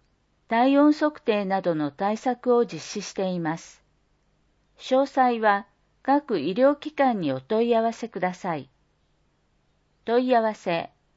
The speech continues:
地域医療対策課、電話、二三の六七六六。消毒液、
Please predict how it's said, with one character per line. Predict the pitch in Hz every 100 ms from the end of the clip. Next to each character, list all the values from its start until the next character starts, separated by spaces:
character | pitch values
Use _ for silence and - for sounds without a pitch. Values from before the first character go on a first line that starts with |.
| _ _ -
地 | - 277
域 | 294 302 311
医 | 302
療 | 247 170
対 | 147 175 180
策 | - 190 - -
課、 | 175 160 - _ _ _ _ _ _ _
電 | - 202 214 196
話、 | 175 165 - _ _ _ -
二 | 233 277
三 | 294 294 285 233
の | 147 139 139 _ _ -
六 | 180 185 285
七 | 302 311 202
六 | 139 -
六。 | 185 196 - 135 - _ _ _ _ _ _ _ _ _ _ _ _ _ _ _ _ _ _ _ _ _ _ _ _ _ _
消 | - 262 277
毒 | 294 302 311
液、 | 302 214 - 151 135